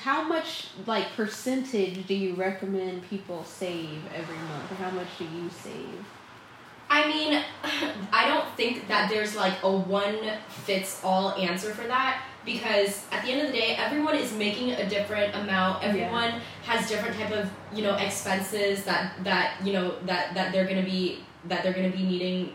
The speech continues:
Speaker 2: you know, to, to put their, to put their money towards. Um, I don't think that there's a one-fits-all answer for that. Um, personally, for me, um, I, I, I don't even have, like, every single month, it's different for me, you know what I mean?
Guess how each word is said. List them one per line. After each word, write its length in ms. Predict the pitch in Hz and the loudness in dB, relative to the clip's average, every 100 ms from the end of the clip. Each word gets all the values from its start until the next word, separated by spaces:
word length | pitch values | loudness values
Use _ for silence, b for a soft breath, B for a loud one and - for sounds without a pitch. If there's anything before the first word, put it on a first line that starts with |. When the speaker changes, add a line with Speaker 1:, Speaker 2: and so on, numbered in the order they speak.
| - | -6
Speaker 2:
you 140 | 180 | -4
know, 200 | 165 160 | -4 -6
to, 380 | - 185 170 - | -6 -6 -4 -6
to 80 | 180 | -6
put 180 | 185 185 | -6 -2
their, 220 | 175 170 B B - - | -2 -4 B B -18 -6
to 60 | |
put 140 | 185 190 | -2 2
their 120 | 185 185 | 2 2
money 220 | 185 175 175 | 0 -2 -2
towards. 500 | - 180 180 185 - | -2 0 0 -2 -4
Um, 380 | 180 170 170 170 B B | -2 0 0 -2 B B
I 120 | 190 254 | 0 2
don't 120 | 254 | 2
think 140 | 277 | -2
that 140 | - 202 | -2 0
there's 160 | 196 | 0
a 80 | 190 | 0
one-fits-all 760 | 180 185 202 202 196 170 180 180 | 0 0 -2 -4 -4 0 0 0
answer 340 | 170 170 202 | 0 -4 -4
for 140 | 202 | -6
that. 340 | 240 240 - - - - - - - | 0 2 2 0 -8 -14 -16 -12 0
Um, 520 | 190 180 165 160 151 - - - - - - - - - | 4 4 2 -2 -4 -10 -14 -14 -14 -14 -16 -16 -16 0
personally, 480 | 285 294 311 311 | 0 2 0 0
for 180 | 285 202 | 0 0
me, 240 | 190 185 - - - - - - - - | 2 2 0 -4 -12 -18 -20 -20 -20 -2
um, 500 | 190 196 175 165 151 - - - | 4 6 6 4 -2 -6 -6 2
I, 100 | 196 | 4
I, 260 | - 196 - - | 6 4 2 4
I 160 | 208 | 6
don't 120 | 254 208 | 6 4
even 180 | 190 | 2
have, 360 | 185 170 165 - | 2 0 -2 -2
like, 200 | 180 156 175 | -2 -2 0
every 160 | 208 214 | 0 0
single 260 | 277 220 | -2 0
month, 280 | 170 185 196 | 0 0 0
it's 160 | - 180 | -2 -2
different 300 | 208 202 - | -2 -2 -4
for 60 | |
me, 140 | 160 175 | -4 -2
you 100 | 180 | -2
know 60 | |
what 120 | 180 175 | 0 0
I 20 | |
mean? 240 | 175 185 | 0 -2